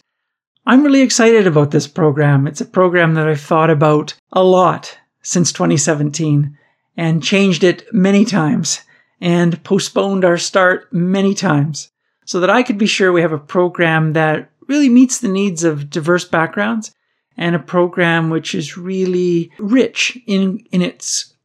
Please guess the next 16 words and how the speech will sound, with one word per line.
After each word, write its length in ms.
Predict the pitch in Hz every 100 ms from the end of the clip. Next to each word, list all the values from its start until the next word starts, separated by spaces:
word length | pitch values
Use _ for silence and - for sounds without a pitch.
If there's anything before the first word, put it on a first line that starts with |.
| _ -
educational 1000 | 208 190 - 180 - 175 170 160 147 -
material, 840 | 180 180 - 190 175 165 156 143 143 - _ _ _ _
from 680 | _ - 175 165 160 160 156 - _
scarring 440 | - - 170 165 160
alopecia 480 | 160 156 170 160 165
to 100 | 160
non-scarring 760 | 147 151 156 - 170 151 151
alopecia, 720 | 151 151 147 170 143 - 156
to 140 | 147 180
hair 260 | 139 165
loss 300 | 160 160 156
in 120 | 170 156
children, 640 | - 170 156 160 160 156
to 160 | 143 165
hair 260 | 151 170
loss 420 | 160 156 151 147